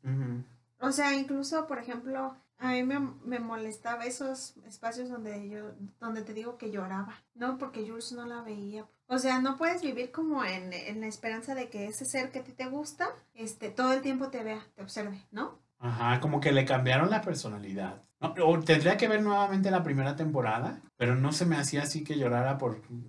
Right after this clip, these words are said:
Speaker 2: No,
Speaker 1: por
Speaker 2: y,
Speaker 1: tonteras.
Speaker 2: o sea, incluso, por ejemplo, yo no sé, pero ya ves que al final de la primera temporada, em, ella se va, que porque aparenta como mucha abrumación y no sé qué y así.
Speaker 1: Ajá.
Speaker 2: Y de pronto sí se entiende, ¿no? O sea, sí se entiende porque estaba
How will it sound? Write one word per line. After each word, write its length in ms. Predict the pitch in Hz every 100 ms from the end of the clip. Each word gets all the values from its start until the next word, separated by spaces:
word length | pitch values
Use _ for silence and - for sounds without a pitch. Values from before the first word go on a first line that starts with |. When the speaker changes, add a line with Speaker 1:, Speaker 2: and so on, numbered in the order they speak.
| - _
Speaker 2:
No, 320 | 277 285 262
Speaker 1:
por 140 | 131 127
Speaker 2:
y, 40 |
Speaker 1:
tonteras. 460 | 123 123 123 127 302
Speaker 2:
o 60 |
sea, 140 | 311 311
incluso, 400 | 302 311 330 403
por 100 | 320
ejemplo, 400 | 277 277 277 294 233
yo 140 | 269
no 140 | 269 285
sé, 160 | 311
pero 200 | 311 311 254 247
ya 120 | 247 254
ves 120 | 269
que 80 | 311
al 80 |
final 420 | 302 240 220 214 214
de 100 | 233
la 180 | 208
primera 340 | - 190 202 214
temporada, 600 | 226 196 190 180 196 233 _ _
em, 600 | 226 220 208 208 214 196 _ _
ella 300 | 240 240 262
se 160 | 269 220
va, 240 | 233 254 -
que 80 | -
porque 680 | 247 214 202 202 196 196 196
aparenta 460 | 196 196 202 214 240
como 160 | 226
mucha 280 | 190 196 233
abrumación 840 | 214 196 185 - 214 220 226 220
y 40 | 202
no 140 | 190
sé 160 | 190 196
qué 260 | 208 214
y 80 | 214
así. 280 | 196 254 359 -
Speaker 1:
Ajá. 280 | 123 117 110 120 -
Speaker 2:
Y 100 | 320
de 80 | 359 349 339
pronto 260 | 349 370 427
sí 160 | 453 415
se 80 | 370
entiende, 360 | 330 220 202 -
¿no? 160 | 226 320
O 40 |
sea, 120 | 240
sí 160 | 202 208
se 120 | 202
entiende 300 | 202 233 285
porque 640 | 277 - 180 180 165 160
estaba 380 | 170 - 208 214